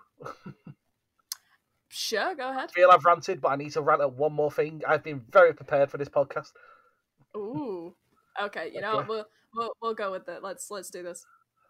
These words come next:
Speaker 1: Yeah, this is about The Last of Us Two, so if you want to skip this, you can skip this.
Speaker 2: <laughs>
Speaker 1: It's perfectly fine. But I will not reveal any spoilers at all, so you're safe there. I'm just gonna call some people out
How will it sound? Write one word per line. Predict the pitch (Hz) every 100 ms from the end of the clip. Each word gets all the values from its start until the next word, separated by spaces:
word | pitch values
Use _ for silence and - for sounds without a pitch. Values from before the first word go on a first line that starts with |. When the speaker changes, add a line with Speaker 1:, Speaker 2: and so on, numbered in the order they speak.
| _ -
Speaker 1:
Yeah, | 165 185 175
this | 185
is | 185 156
about | 160 160
The | 156
Last | 156 -
of | 143
Us | 147
Two, | - 185 208
so | - 170
if | 143
you | 160
want | 160
to | 139
skip | - 208
this, | - -
you | 127
can | -
skip | - 127
this. | 120 127 - - _ _
Speaker 2:
<laughs> | _ -
Speaker 1:
It's | - - 208 208 - -
perfectly | 127 123 120
fine. | 127 139 135 - - _
But | 240 240 - 175
I | 175
will | 165 165
not | 190 175
reveal | 175 165
any | 151
spoilers | 139 202 202 190 202 - - _ _ _ 165
at | 160 170
all, | 165 160
so | 156 135
you're | 123
safe | - 160 147 135
there. | 151 147 143 - - - - -
I'm | 165 180 156
just | 147
gonna | 135
call | - 127
some | 123 117
people | 120 120 127
out | 139 139